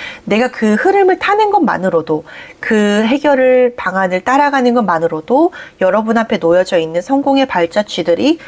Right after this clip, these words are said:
많이 놓여져 있을 것이라고 카드는 얘기하고 있습니다. 그렇기 때문에 조금 더 여러분다운 선택을 할 수 있게 되고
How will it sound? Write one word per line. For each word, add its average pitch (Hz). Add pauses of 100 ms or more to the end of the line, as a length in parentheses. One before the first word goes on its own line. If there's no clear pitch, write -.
(160)
많이 165
놓여져 180
있을 190
것이라고 175
카드는 208 (180)
얘기하고 160
있습니다. 156 (560)
그렇기 233
때문에 247
조금 320
더 208 (300)
여러분다운 208
선택을 277
할 330
수 -
있게 180
되고 208